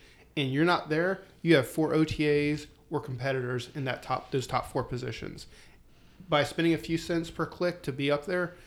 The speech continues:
you're not only giving yourself a better chance of getting the business, you're doing a much better job keeping your competitors away from what are essentially your guests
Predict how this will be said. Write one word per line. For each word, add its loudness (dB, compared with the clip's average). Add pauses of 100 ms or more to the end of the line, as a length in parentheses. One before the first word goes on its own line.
(160)
you're 4
not 6
only 4
giving 2
yourself 0 (100)
a -6
better -2
chance -8
of -8
getting -2
the -8
business, 0 (320)
you're 0
doing 2
a -2
much -2
better 0
job -4
keeping -2
your -6
competitors 2
away 0
from -4 (340)
what 6
are 4
essentially 0
your 2
guests -4